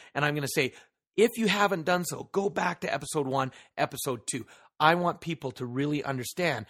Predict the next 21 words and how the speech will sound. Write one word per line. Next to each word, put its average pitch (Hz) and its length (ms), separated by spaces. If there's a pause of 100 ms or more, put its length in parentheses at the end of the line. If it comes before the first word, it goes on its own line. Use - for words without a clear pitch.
(240)
that 143 240
when 156 320
you 180 200
get 156 220
started, 139 400
when 160 220
you're 180 100
real 170 260
with 151 200
yourself, - 340 (220)
you 170 160
can 175 160
accomplish 151 440
whatever 135 440
you 127 240
want. 117 420 (1000)
That's 165 260
part 151 240
of 131 60
the 131 60
system. 127 380